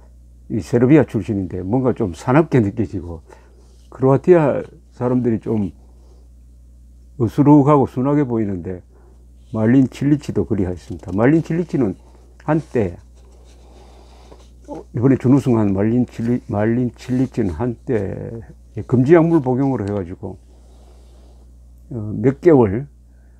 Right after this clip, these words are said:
이 출전이 금지되었던 선수입니다.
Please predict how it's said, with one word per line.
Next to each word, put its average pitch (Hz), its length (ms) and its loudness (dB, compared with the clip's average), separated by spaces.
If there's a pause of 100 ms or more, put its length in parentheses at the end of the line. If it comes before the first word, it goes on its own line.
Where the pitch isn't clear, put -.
(1040)
이 101 420 -6 (1400)
출전이 120 560 0 (2000)
금지되었던 113 680 0 (300)
선수입니다. - 720 -16